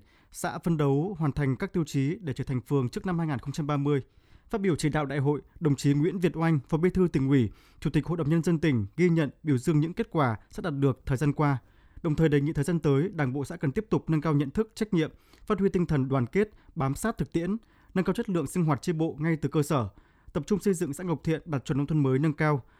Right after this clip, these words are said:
mở rộng không gian phát triển kinh tế, triển khai hiệu quả đồ án quy hoạch khu công nghiệp, khai thác lợi thế địa bàn giáp ranh. Đồng chí cũng nhấn mạnh yêu cầu đầu tư hạ tầng, bảo tồn và phát huy giá trị văn hóa xã hội, kịp thời giải quyết các vấn đề an ninh trật tự,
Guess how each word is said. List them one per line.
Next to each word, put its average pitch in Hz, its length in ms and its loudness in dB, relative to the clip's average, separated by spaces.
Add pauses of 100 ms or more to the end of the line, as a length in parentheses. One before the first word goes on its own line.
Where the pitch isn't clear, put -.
(140)
mở 151 120 4
rộng 139 260 0
không 175 160 -2
gian 180 140 0
phát 214 140 -4
triển 135 160 -2
kinh 147 160 -2
tế, 139 260 0 (300)
triển 139 160 -2
khai 196 140 0
hiệu 165 140 -2
quả 139 260 0
đồ 127 140 0
án 131 160 0
quy 180 140 -4
hoạch 151 220 -2
khu 156 140 -4
công 151 160 0
nghiệp, 139 200 0 (300)
khai 170 160 -2
thác 208 240 -2
lợi 143 160 -2
thế 135 200 0
địa 156 120 -6
bàn 135 220 -2
giáp 160 120 -4
ranh. 143 220 2 (420)
Đồng 139 120 0
chí 143 120 0
cũng 180 160 -2
nhấn 151 120 4
mạnh 180 200 0 (120)
yêu 160 120 -2
cầu 135 300 0
đầu 135 180 0
tư 175 160 -2
hạ 147 160 -2
tầng, 131 260 2 (280)
bảo 147 140 0
tồn 143 260 4
và 139 120 2
phát - 140 -14
huy 180 160 2
giá 151 180 -2
trị 160 160 -6
văn 151 180 0
hóa 131 160 0
xã 196 120 -8
hội, 170 220 -2 (440)
kịp 165 140 0
thời 156 100 4
giải 135 140 0
quyết 208 240 0
các 202 100 -14
vấn 170 180 -2
đề 151 120 2
an 156 160 -2
ninh 165 80 2
trật - 180 -4
tự, 151 200 -2